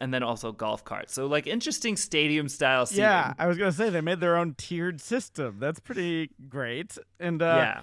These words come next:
Speaker 2: and having the golf carts, that's like a drive-in almost. Like,
Speaker 1: Yes.
Speaker 2: <laughs> so
Speaker 1: Yes, and they provided those, so you don't actually have to drive them in.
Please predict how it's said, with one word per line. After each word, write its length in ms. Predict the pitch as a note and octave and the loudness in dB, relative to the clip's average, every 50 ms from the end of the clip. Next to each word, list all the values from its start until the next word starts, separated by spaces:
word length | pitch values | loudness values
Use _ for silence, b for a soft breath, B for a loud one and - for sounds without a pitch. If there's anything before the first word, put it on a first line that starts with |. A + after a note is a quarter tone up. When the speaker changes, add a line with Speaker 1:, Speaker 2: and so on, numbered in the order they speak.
| - - | -8 -4
Speaker 2:
and 120 | F3 F3+ | -2 2
having 260 | F#3 G#3+ B3+ B3+ A3+ | 2 2 2 2 -2
the 80 | F#3+ E3+ | -2 -2
golf 280 | C3+ D#3 D#3+ G#3 A#3 - | 0 0 0 0 0 -2
carts, 240 | - E3+ D3 B2 | -4 -4 -4 -4
that's 180 | A#2 C#3 C#3+ B2+ | -4 -6 -6 -4
like 200 | C#3 C#3+ C#3+ B2 | -4 -4 -4 -4
a 60 | C3+ | -6
drive-in 520 | B2+ G2+ A#2 A2 C3+ F3 G#3 E3 C#3 A#2+ G#2 | -6 -6 -4 -2 0 0 0 -2 -4 -6 -6
almost. 520 | F#2+ G2 F#2 E2+ E2+ E2+ F#2+ - _ - _ _ _ _ _ _ | -8 -10 -10 -10 -10 -12 -14 -16 _ -20 _ _ _ _ _ _
Like, 140 | - B2 B2 | -8 0 6
Speaker 1:
Yes. 440 | F#3 G3+ D#3+ A3 F#3+ D#3 A2 - - A#3 - - A#3 A#3 - - - - | 8 8 8 6 4 0 -2 -2 -2 -2 0 2 2 2 2 0 -4 -6
Speaker 2:
<laughs> 420 | - - _ _ _ - - _ | -6 -8 _ _ _ -20 -20 _
so 200 | _ - - D#3+ D3+ | _ -8 -4 2 4
Speaker 1:
Yes, 240 | F3 D#3 C3+ C3+ D#3 | 6 6 6 4 4
and 80 | D3+ | 6
they 100 | E3 F#3+ | 6 6
provided 500 | F#3 F#3 F#3+ F3+ F3 F#3+ G3 F#3+ D#3+ C3 | 8 6 4 6 8 8 10 8 8 6
those, 220 | A#2 A#2+ A2+ G#2 - | 0 0 0 0 -2
so 80 | - | -2
you 140 | C#3 D3 D3 | 0 2 4
don't 160 | E3 E3+ E3+ - | 4 2 2 2
actually 440 | C#3 C#3+ D3 D3+ - - D#3+ D#3 C#3+ | 4 6 6 6 4 -2 -2 0 4
have 180 | C#3 C#3 C3+ - | 4 2 2 2
to 80 | C#3+ | -4
drive 380 | C3 G#2+ B2+ B2+ A#2+ A#2+ A2+ A2+ | -6 -2 0 2 2 2 2 0
them 120 | B2 A2+ B2+ | -4 -2 -2
in. 200 | B2 G#2+ - | -2 -2 -4